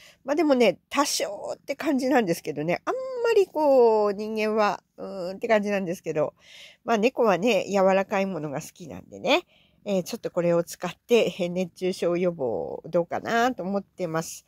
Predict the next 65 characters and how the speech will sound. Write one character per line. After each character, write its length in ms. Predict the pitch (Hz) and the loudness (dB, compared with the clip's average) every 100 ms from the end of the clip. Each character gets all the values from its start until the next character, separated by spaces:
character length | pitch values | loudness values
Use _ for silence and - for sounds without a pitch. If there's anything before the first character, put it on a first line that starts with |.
| _ - - - _ | _ -20 -20 -20 _
は 180 | 240 247 | 0 0
い、 60 | |
え 160 | 226 226 | 0 -4
ー、 40 | |
ま 120 | 208 214 | -2 -4
あ 40 | |
ね、 200 | 196 220 | -2 -4
パ 140 | 277 | -4
ナ 120 | 262 285 | -4 -2
タ 160 | 208 | -2
ン 100 | 190 | -2
の、 200 | 196 208 | 0 0
あ 80 | 196 | 0
の 500 | 190 185 185 180 185 | 0 0 0 0 -2
ー、 140 | 190 180 | -4 -6
カ 160 | - | -2
ゴ 140 | 233 247 | 0 0
の 140 | 269 | 0
中 260 | 262 277 247 | 0 -2 -2
に 80 | 160 | -4
も 140 | 156 | -4
ね、 100 | 180 | -4
一 200 | 175 - | -4 -6
枚 200 | 196 165 | -4 -2
入 100 | 165 | -2
れ 40 | 165 | -6
て 160 | 175 | -4
お 120 | 170 | -6
こ 160 | 175 185 | -6 -12
う 80 | 202 | -10
と 100 | 170 | -10
思 140 | 170 | -10
っ 40 | 175 | -12
て 260 | _ 160 | _ -8
ま 200 | 170 175 | -4 -4
す。 240 | - - _ _ - - - | -4 -10 _ _ -20 -20 -20
は 200 | - 240 | -6 2
い、 120 | 277 - _ - _ - | 2 0 _ -20 _ -4
え 340 | 226 233 220 202 | 0 2 2 0
ー、 20 | |
二 240 | - 233 | -2 -6
つ 100 | - | -4
買 140 | - 196 | -2 -2
っ-、 20 | _ _ | _ _
買 200 | - 202 | -6 -2
い 40 | 190 | -2
ま 140 | 202 | -2
し 140 | - - | -6 -8
た。 80 | - | -4
<laughs> 1200 | - 226 - 240 247 269 254 - - - - - | 4 4 4 4 4 2 -2 -4 -16 -16 -18 -14
も 140 | 196 208 | -6 -4
う 40 | |
ね、 300 | 185 240 - _ - | 0 -2 -2 _ -6
え 540 | 185 185 165 160 151 | 2 2 2 0 -2
ー、 40 | |
猫 380 | 160 190 - 151 | -4 -6 -4 -4
は 160 | 110 85 | -2 -2
ね、 200 | 202 262 | -2 -2
も 220 | 226 190 | 0 -2
う 20 | 185 | -2
本 180 | 202 | -6
当 120 | 202 226 | -6 -4
に、 220 | 220 - | -4 -6
え 60 | 170 | -8
ー、 340 | 147 113 50 | -8 -10 -14